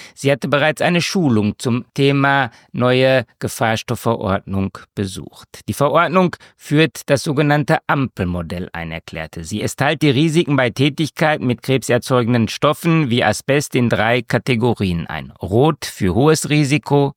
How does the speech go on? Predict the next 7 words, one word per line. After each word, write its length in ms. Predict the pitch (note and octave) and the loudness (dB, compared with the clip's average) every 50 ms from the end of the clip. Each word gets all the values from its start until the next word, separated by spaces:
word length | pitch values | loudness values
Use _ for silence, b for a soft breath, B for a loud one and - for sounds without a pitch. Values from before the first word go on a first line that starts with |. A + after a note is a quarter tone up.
| _ - | _ -2
gelb 360 | - D3+ D3+ D#3 - - - - - | 0 2 2 2 0 -2 -10 -14 -6
für 140 | - A2+ | -2 0
mittleres 560 | G2 G2+ A#2 - - B2+ A#2 A#2+ B2 - - A#2+ | 0 2 0 0 0 -2 0 0 0 0 0 0
Risiko 600 | A#2+ A#2 G#2 A#2+ A#2+ - - - A#2+ A#2 A#2 A2+ B B B B B B B B | 0 2 2 2 0 -2 0 0 2 2 2 0 B B B B B B B B
und 340 | D3 C#3+ C3 A2+ - - | 0 0 0 -2 -4 -10
grün 560 | - - - G#2+ A2 A2 A#2 A#2+ B2+ B2 B2 A#2+ B B B B B B | -8 -4 0 2 4 4 6 6 6 4 2 0 B B B B B B
für 580 | B - - - A2 G#2+ A2 A2+ A2 A2 G#2+ A2+ | B -14 -8 -2 0 2 2 4 2 2 0 -2